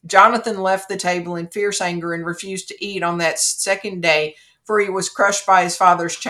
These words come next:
shameful behavior toward David. And next week we will talk about verses thirty-five through forty-two.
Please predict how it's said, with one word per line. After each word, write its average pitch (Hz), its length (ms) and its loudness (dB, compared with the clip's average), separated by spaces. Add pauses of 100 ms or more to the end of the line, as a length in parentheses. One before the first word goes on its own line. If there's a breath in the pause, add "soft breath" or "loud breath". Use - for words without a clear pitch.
(120)
shameful 208 560 -2
behavior 170 680 -6
toward 160 480 0
David. 147 440 -2 (320 soft breath)
And 175 120 -2
next 202 300 0
week 185 300 0
we 170 180 2
will 160 220 -2
talk 180 340 2
about 160 580 4
verses 170 460 -6
thirty-five 160 880 0
through 160 440 -10
forty-two. 151 800 -12